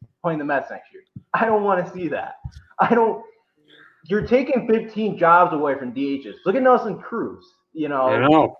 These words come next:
Speaker 2: I know.
Speaker 1: Marcelo Ozuna. Marcelo Ozuna.
Speaker 2: I
Speaker 1: That
Speaker 2: know.
Speaker 1: guy, he had a great year last year.
Speaker 2: Yeah,
Speaker 1: Uh,
Speaker 2: yeah, yeah.
Speaker 1: you know, take
Speaker 2: Yeah.
Speaker 1: jobs away from these guys. I, I just don't get it. What, what is the joy in watching pitchers hit?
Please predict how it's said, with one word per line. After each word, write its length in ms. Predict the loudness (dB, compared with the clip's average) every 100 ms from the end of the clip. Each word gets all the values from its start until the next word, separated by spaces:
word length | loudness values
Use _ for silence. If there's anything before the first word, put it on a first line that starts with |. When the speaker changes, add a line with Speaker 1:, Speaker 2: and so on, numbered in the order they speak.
| -2
Speaker 2:
I 140 | 2
know. 220 | 4 4
Speaker 1:
Marcelo 480 | 4 0 2 4 4 0
Ozuna. 200 | -6 -6 -8 0
Marcelo 400 | 0 2 0 0
Ozuna. 600 | -2 -6 -6 -2 -2 -2 -6 _ _ _ _
Speaker 2:
I 80 | -6
Speaker 1:
That 60 | 2
Speaker 2:
know. 180 | 4 4
Speaker 1:
guy, 180 | 2 -4
he 200 | -10 -2
had 120 | -2
a 60 | -2 -8 -10
great 140 | -4
year 140 | -2 0
last 380 | 0 -2 -6 -12
year. 220 | -12 -14 _ -2
Speaker 2:
Yeah, 80 | 2
Speaker 1:
Uh, 220 | 4 2
Speaker 2:
yeah, 80 | -2
yeah. 80 | -4 -4
Speaker 1:
you 100 | -2
know, 260 | -2 -4 -12 _ _ _ _ -12
take 160 | 2
Speaker 2:
Yeah. 120 | 4
Speaker 1:
jobs 140 | 4 4
away 260 | 2 2 0
from 120 | -6
these 140 | -8
guys. 340 | -10 -12 -12 -16 _ _ _ _ -18 -16 -14 -14 -2
I, 60 | -2
I 60 | -2
just 200 | -10 -4
don't 280 | -4 -4
get 200 | -4 -4
it. 200 | -4 -10 -12
What, 380 | -2 0 2 0
what 160 | 0
is 140 | 0 -4
the 100 | -6
joy 420 | -8 -10 -4 -2
in 140 | -2
watching 340 | 0 -2 -2 -10
pitchers 340 | -12 -14 -14
hit? 220 | -10 -10